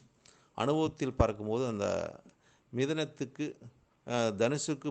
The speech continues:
பாதகத்தை ஏற்படுத்தக்கூடிய மிதுனத்தில் ராகு பகவான் புத்தியை நடத்தினால, அந்த இது வந்து கணவருக்கு ஒரு மாரகத்தை, அ, அந்த சுக்கிர மகா திசையில் இந்த பெண்ணுக்கு ஏற்படுத்தியது. இப்ப இதெல்லாம் ஒரு அனுபவ ரீதியான கருத்துக்கள் தான்.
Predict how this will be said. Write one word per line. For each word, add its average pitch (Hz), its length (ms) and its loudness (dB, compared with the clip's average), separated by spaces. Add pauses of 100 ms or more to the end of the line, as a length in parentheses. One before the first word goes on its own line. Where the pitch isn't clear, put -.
பாதகத்தை 127 600 4
ஏற்படுத்தக்கூடிய 107 640 -2
மிதுனத்தில் 120 540 -4
ராகு 107 260 2
பகவான் 107 340 -4
புத்தியை 101 300 -6
நடத்தினால, 95 460 -2 (680)
அந்த 117 300 0
இது 110 200 0
வந்து 110 240 -4
கணவருக்கு 113 540 0
ஒரு 98 140 2
மாரகத்தை, 110 680 0 (680)
அ, 113 100 -4 (600)
அந்த 110 320 0
சுக்கிர 127 400 -2
மகா 110 220 0
திசையில் 101 520 -6
இந்த 101 180 -4
பெண்ணுக்கு 98 460 -6
ஏற்படுத்தியது. 87 600 -8 (500)
இப்ப - 200 0
இதெல்லாம் 151 240 6
ஒரு 139 100 6
அனுபவ 151 360 4
ரீதியான 123 380 0
கருத்துக்கள் 101 460 -2
தான். 92 200 -2